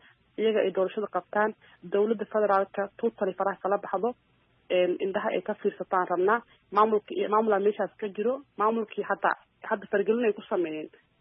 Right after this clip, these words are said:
Maalin dhaweyd, een, musharax-, musharaxiinta ka mid ah markuu tagayo magaalada Baydhabo, waxaa amar la soo siiyay ciidamada Etoobiyaanka oo ay ku dhaheen, een, musharax dadkii soo dhaweyn lahaa eelbarka gudaha u soo geliya.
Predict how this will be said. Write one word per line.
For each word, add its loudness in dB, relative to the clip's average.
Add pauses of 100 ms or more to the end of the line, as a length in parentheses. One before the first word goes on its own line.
(100)
Maalin 6
dhaweyd, 6
een, 0 (380)
musharax-, -2 (240)
musharaxiinta -4
ka 0
mid 0
ah 0
markuu -4
tagayo 2
magaalada 2
Baydhabo, 0 (520)
waxaa 0
amar 6
la 0
soo 4 (120)
siiyay 2
ciidamada 0
Etoobiyaanka 0
oo 2
ay 2
ku -10
dhaheen, -2 (420)
een, 0 (120)
musharax -2
dadkii -4
soo 4
dhaweyn 2
lahaa 0
eelbarka 0
gudaha -4
u -6
soo -2
geliya. -2